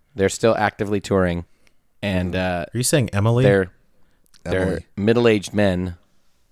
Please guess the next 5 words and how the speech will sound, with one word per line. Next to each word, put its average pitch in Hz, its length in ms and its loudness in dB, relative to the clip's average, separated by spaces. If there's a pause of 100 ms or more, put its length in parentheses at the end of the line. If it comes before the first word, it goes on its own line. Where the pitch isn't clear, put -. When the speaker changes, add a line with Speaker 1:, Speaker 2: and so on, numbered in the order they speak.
(540)
Speaker 1:
and 92 300 -4 (360)
they 104 260 2
have 95 500 0 (200)
a 95 300 -6 (400)
quote-unquote 92 600 -4